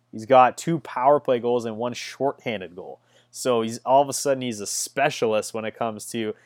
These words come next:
you know, the, uh, the penalty kill and the power play. This dude's playing everywhere. This dude's producing. He is flying around the ice. I forgot how fast he was, man.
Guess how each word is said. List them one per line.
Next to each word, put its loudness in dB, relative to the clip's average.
you -12
know, -2
the, -6
uh, 0
the -10
penalty -2
kill -4
and -8
the -12
power 2
play. -6
This -18
dude's 0
playing 8
everywhere. 2
This -6
dude's -2
producing. -6
He -6
is -6
flying 2
around 2
the 0
ice. 0
I 4
forgot 4
how 4
fast -6
he -12
was, -8
man. -14